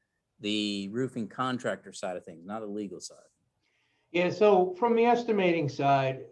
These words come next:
Speaker 2: uh, so you're, you're actually the first front line, right? So take all the legal out of it. So the important things that you need to go through as an estimator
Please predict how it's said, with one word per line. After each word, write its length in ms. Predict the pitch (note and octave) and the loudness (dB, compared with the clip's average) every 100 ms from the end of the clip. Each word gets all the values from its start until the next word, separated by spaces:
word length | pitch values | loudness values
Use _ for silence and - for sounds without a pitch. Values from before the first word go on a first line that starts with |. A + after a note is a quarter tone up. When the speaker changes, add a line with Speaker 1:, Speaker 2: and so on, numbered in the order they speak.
| - | -6
Speaker 2:
uh, 220 | C#3+ C#3+ | -4 -4
so 200 | B2 F3 | -2 0
you're, 360 | E3 F3+ F3+ - - - | 2 4 4 2 -8 -6
you're 240 | F3 F3+ F3 | 0 4 6
actually 480 | E3 E3 F3 E3 | 4 0 0 2
the 100 | D3+ | 2
first 280 | D3 E3 D#3 | 2 0 0
front 220 | - D#3 C3 | 0 -2 0
line, 280 | C3 A2 | 0 -2
right? 300 | G#2+ C3+ D#3 - - _ _ - | -2 -2 -2 -8 -20 _ _ -6
So 140 | E3 | -2
take 260 | D#3+ G3+ G3+ | 4 4 6
all 180 | G3 | 6
the 60 | E3+ | 6
legal 340 | F3 G3+ D#3 B2+ | 4 4 4 2
out 200 | B2 B2 | 2 0
of 80 | |
it. 140 | C3+ C3+ | -4 -4
So 120 | D3 | -4
the 120 | D3 | -2
important 400 | D3 F#3+ F#3+ D#3+ | -4 -2 -2 -2
things 220 | F#3+ F3 | -4 -4
that 120 | C#3+ C3+ | -6 -8
you 140 | F3 | -6
need 180 | E3+ D#3+ | -4 -4
to 80 | C#3 | -2
go 180 | C#3 | -2
through 280 | C3+ D3+ C#3+ | -4 -2 -2
as 100 | B2+ | -2
an 80 | C3 | -2
estimator 840 | D3 D#3+ - B2 A#2+ A#2 A#2 A#2+ | -2 -2 -4 -4 -4 -4 -6 -8